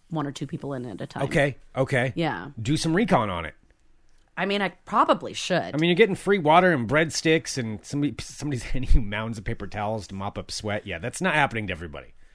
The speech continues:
Speaker 1: It was.
Speaker 2: That
Speaker 1: Well, I
Speaker 2: is
Speaker 1: mean, I
Speaker 2: not
Speaker 1: don't think
Speaker 2: something
Speaker 1: everybody's like, I'm not very, cla-,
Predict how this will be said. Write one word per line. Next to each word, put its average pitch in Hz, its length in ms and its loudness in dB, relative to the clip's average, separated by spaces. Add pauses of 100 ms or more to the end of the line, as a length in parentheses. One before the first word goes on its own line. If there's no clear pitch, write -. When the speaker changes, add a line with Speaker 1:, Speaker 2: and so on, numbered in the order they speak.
(220)
Speaker 1:
It 170 120 -4
was. 143 280 -8
Speaker 2:
That 156 100 2
Speaker 1:
Well, 165 60 10
I - 20 12
Speaker 2:
is 165 60 6
Speaker 1:
mean, 359 100 6
I 165 40 12
Speaker 2:
not - 60 10
Speaker 1:
don't 440 100 2
think - 40 -4 (100)
Speaker 2:
something 311 60 6
Speaker 1:
everybody's 262 460 4
like, 214 200 -2 (960)
I'm 269 240 2
not 240 220 -2 (240)
very, 165 320 -6
cla-, - 220 -14